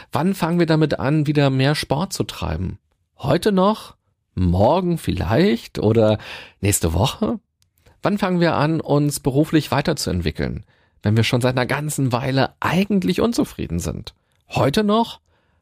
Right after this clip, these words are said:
Oder nächsten Monat lieber? Oder vielleicht doch, wenn wir Urlaub haben? Wir Menschen sind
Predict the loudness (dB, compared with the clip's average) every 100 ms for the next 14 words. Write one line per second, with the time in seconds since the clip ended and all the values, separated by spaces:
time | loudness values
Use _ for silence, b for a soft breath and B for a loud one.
0 | _ -4 -2 -2 -8 _ _ 0 0 2
1 | 2 4 4 2 0 -2 0 0 0 b
2 | b b b -2 0 0 -2 0 0 0
3 | -2 -2 -2 0 2 2 0 0 2 4
4 | 4 0 -2 -4 -2 -6 -8 _ _ _
5 | _ B B B B B _ 0 0 0
6 | 0 2 2 2 -2